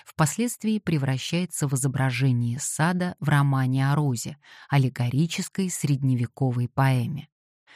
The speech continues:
Сад здесь становится местом наслаждений, где идея плодородия ассоциируется с любовью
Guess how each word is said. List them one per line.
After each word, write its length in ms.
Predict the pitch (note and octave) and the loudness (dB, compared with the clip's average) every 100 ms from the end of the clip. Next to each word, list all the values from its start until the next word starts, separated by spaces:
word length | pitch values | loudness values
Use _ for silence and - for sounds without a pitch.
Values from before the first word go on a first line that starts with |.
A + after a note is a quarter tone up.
| - - - | -20 -20 -12
Сад 360 | - A3+ B3 A3 | -2 0 2 0
здесь 360 | F3+ G#3 G3+ | 0 2 2
становится 720 | - C3 C3 D#3 D3+ D3 - C#3 | 0 0 2 2 2 -2 0 2
местом 640 | C3+ B2+ A#2+ - B2+ B2+ | 2 2 0 -2 0 0
наслаждений, 920 | B2+ - B2+ B2+ A#2+ C3 B2 B2 B2+ - - - | -2 -2 -2 -2 0 2 2 0 -6 -12 -20 -6
где 360 | C#3 B2+ B2 B2 | -2 2 0 0
идея 320 | C3+ C3 A#2+ | 0 0 0
плодородия 840 | - B2 A#2+ B2 D#3+ E3+ C3+ B2 - - - | -6 -4 0 2 2 2 0 -2 -6 -20 -4
ассоциируется 880 | D#3+ D#3 - D#3 C3+ B2+ A#2+ - - | 0 0 0 0 2 0 -4 -6 -8
с 140 | - | -4
любовью 640 | B2 A#2+ D3+ G#3+ G3 G3 | -4 -2 0 0 0 -4